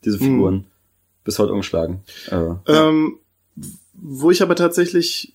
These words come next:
Speaker 2: für mich nicht nur als Dinosaurier-Fan, ich find einfach, seine Dinosaurier sind überzeugender als seine fantastischen Kreaturen. Ich weiß auch nicht,
Speaker 1: Wir
Speaker 2: woran
Speaker 1: gucken
Speaker 2: das
Speaker 1: uns
Speaker 2: liegt.
Speaker 1: gleich
Speaker 2: Klar,
Speaker 1: mal die
Speaker 2: weil wir
Speaker 1: Medusa an, dann.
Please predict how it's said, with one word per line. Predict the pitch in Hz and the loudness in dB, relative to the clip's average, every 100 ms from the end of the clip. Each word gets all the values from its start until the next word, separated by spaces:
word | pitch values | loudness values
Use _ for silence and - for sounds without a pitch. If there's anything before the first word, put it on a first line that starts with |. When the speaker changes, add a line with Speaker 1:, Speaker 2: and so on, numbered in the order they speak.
| - | -20
Speaker 2:
für | - - - - - 135 | -20 -20 -20 -20 -4 2
mich | 156 170 | 2 2
nicht | 151 180 - | 2 2 2
nur | 143 147 | 0 2
als | 131 127 | 0 0
Dinosaurier-Fan, | 135 127 127 170 143 117 120 123 165 196 - | 0 2 2 4 2 2 -2 -2 -2 -4 -6
ich | 147 | -8
find | - 208 | 0 0
einfach, | 175 165 165 | 0 -2 -2
seine | 143 131 | 0 2
Dinosaurier | 139 135 135 127 143 196 156 | 2 2 0 2 2 2 2
sind | 156 196 | 0 0
überzeugender | - 165 165 - 196 190 160 | 0 0 0 2 2 4 2
als | 147 139 | 0 0
seine | 143 143 | 0 -2
fantastischen | - 139 - - - 107 | -2 -4 -4 -6 -6 -6
Kreaturen. | 98 107 101 - 117 110 120 _ _ _ _ _ - | -4 -6 -6 -8 -8 -8 -10 _ _ _ _ _ -6
Ich | - | 2
weiß | 175 175 | 2 2
auch | 170 | 0
nicht, | 170 135 - - 139 | 2 2 -4 -16 0
Speaker 1:
Wir | 151 | 2
Speaker 2:
woran | 156 | 4
Speaker 1:
gucken | 160 | 4
Speaker 2:
das | 160 | 4
Speaker 1:
uns | - | 4
Speaker 2:
liegt. | 185 | 4
Speaker 1:
gleich | 170 | 6
Speaker 2:
Klar, | 190 | 4
Speaker 1:
mal | 196 | 6
die | 147 | 6
Speaker 2:
weil | 156 185 | 6 6
wir | |
Speaker 1:
Medusa | 196 120 87 | 4 4 0
an, | 82 143 | 0 -2
dann. | - 110 | 0 0